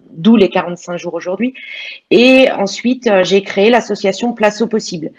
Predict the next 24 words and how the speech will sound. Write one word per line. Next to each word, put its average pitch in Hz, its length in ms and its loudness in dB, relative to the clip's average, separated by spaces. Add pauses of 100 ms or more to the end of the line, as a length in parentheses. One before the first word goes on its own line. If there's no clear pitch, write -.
(640)
Et 160 140 2
étant 240 180 2
donné 247 300 4
que 240 100 -6
le 214 80 2
mot 208 180 0
de 180 440 0
coach, - 480 -4 (160)
euh, 139 240 -10
est 135 180 -10
très 214 180 -6
mal 190 220 0
vu, 190 300 -4
j'ai 175 240 -4
choisi 180 520 -4
de 175 160 -2
créer 190 380 0
mon 175 140 -2
métier 185 500 -2
qui 175 240 -8
est 180 40 -8
celui 170 340 -14
de - 60 -18
possibiliste. 180 680 -12